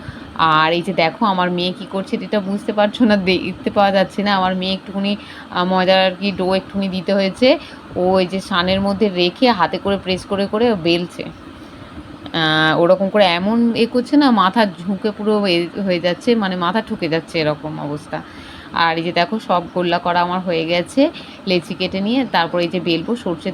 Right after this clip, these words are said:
তেলেই আজকে পরোটা করব, রিফাইন তেলে তো খাওয়া হয়, আর আজকে একটু সর্ষের তেলেই করব পরোটা। আর এই যে দেখো, আর ঘিও ছিল অবশ্য, আহ, ঘিয়ের পরোটা একদিন করেছিলাম, আজকে আর ইচ্ছা যাচ্ছিল না ঘিয়ের পরোটা করি। আর এই যে দেখো,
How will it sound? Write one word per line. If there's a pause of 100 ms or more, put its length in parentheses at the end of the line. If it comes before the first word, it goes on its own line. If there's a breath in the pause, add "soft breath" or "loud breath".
তেলেই
আজকে
পরোটা
করব, (360 loud breath)
রিফাইন
তেলে
তো
খাওয়া
হয়, (320 loud breath)
আর
আজকে
একটু
সর্ষের
তেলেই (120)
করব
পরোটা। (1120)
আর
এই
যে
দেখো, (380 loud breath)
আর
ঘিও
ছিল
অবশ্য, (300 loud breath)
আহ,
ঘিয়ের
পরোটা
একদিন
করেছিলাম,
আজকে
আর
ইচ্ছা
যাচ্ছিল
না
ঘিয়ের
পরোটা
করি।
আর
এই
যে
দেখো,